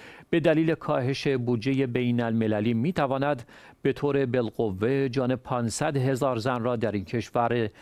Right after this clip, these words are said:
ویران شده به خطر بیاندازد.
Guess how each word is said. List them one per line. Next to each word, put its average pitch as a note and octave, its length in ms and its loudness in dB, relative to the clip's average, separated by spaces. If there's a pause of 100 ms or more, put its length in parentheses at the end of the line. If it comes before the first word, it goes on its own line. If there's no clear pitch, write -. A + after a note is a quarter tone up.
(240)
ویران A#2 460 0
شده A2 340 0
به A2 160 -2
خطر A2+ 480 -2
بیاندازد. F#2+ 640 -4